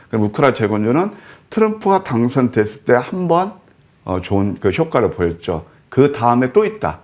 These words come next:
어떻게? 이제 취임하고 나서 일월 달 취임하잖아요.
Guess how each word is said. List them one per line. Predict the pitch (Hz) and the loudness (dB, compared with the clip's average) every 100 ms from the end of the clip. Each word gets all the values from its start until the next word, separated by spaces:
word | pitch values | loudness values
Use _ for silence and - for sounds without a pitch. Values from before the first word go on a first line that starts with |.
| _ _ - | _ _ -4
어떻게? | 95 - 147 175 - - _ | -4 -2 0 0 -2 -20 _
이제 | 120 135 139 | 2 2 2
취임하고 | - 233 220 208 208 | 0 0 0 0 2
나서 | 95 92 110 120 - | 0 0 -2 -2 2
일월 | 123 170 196 | 6 6 4
달 | 180 | -2
취임하잖아요. | - 226 214 156 98 110 113 | 0 0 0 0 -2 -4 -4